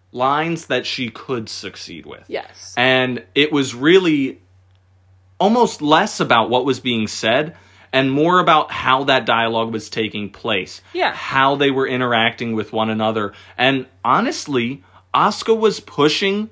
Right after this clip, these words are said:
Speaker 1: Alexa's buttons. She was interrupting when she shouldn't be. She was distracting from what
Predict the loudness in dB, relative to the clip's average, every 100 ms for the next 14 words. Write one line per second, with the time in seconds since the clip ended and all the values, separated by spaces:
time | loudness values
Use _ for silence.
0 | -2 2 2 0 -2 -6 -6 0 2 2
1 | -4 -10 -10 -16 -18 -20 -8 0 4 4
2 | 2 0 2 4 4 2 0 0 0 -2
3 | -2 -4 -2 0 0 -2 -4 -10 -10 _
4 | _ -20 -10 -2 0 2 2 2 0 -2
5 | -6 -18 _ _ _ _ -12 0 0 0
6 | -2 2 2 2 -2 -2 -2 -2 0 0
7 | -2 -4